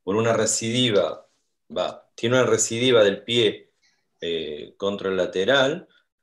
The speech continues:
pero esta más que nada es un hallux valgus iatrogénico. Tiene dificultad para calzarse, metatarsalgia o ni-, a nivel de los metatarsianos centrales.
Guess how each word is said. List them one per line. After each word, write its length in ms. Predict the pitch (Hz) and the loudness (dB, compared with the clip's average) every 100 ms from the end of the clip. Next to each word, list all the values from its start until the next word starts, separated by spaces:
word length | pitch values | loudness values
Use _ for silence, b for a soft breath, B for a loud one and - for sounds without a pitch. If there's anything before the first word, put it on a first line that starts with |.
| _ _ _ _ _ - | _ _ _ _ _ -6
pero 760 | 90 87 85 85 82 82 - | -4 -2 -2 -2 -2 -4 -4
esta 320 | 104 107 127 113 | -4 -2 0 0
más 160 | 107 | -2
que 120 | - | -4
nada 560 | 104 117 127 139 - - - | 0 2 2 2 -4 -12 -10
es 260 | 101 - | -10 -8
un 480 | 92 90 82 80 - 98 | -8 -8 -8 -12 -12 -4
hallux 300 | 107 110 107 | -4 -2 0
valgus 520 | 110 123 135 - _ | 0 0 -2 -8 _
iatrogénico. 920 | 90 85 - - 127 104 82 - - _ _ _ _ _ _ _ _ _ _ _ _ _ _ _ _ - | -6 -6 -6 -2 0 0 -4 -14 -20 _ _ _ _ _ _ _ _ _ _ _ _ _ _ _ _ -10
Tiene 180 | 98 98 | -4 -4
dificultad 560 | 95 95 98 - 104 | -6 -8 -4 0 0
para 320 | 90 82 76 | 0 -4 -6
calzarse, 960 | - 82 85 117 127 147 - 180 196 - _ _ _ _ _ _ _ - | -8 -8 -2 0 0 0 -2 -2 -2 -6 _ _ _ _ _ _ _ -8
metatarsalgia 1300 | 98 120 127 107 113 113 170 151 120 - 120 120 - | -2 0 0 0 0 0 2 2 0 -2 -2 -2 -6
o 140 | 90 | -8
ni-, 180 | 92 - | -8 -8
a 100 | 90 | -8
nivel 320 | 90 95 110 98 | -6 -2 -2 -2
de 80 | |
los 100 | 90 | -4
metatarsianos 680 | 82 80 95 98 113 104 92 | -6 -8 -6 -4 -2 -2 -2
centrales. 840 | 92 95 135 135 123 135 - - | -6 -4 0 2 0 -4 -10 -16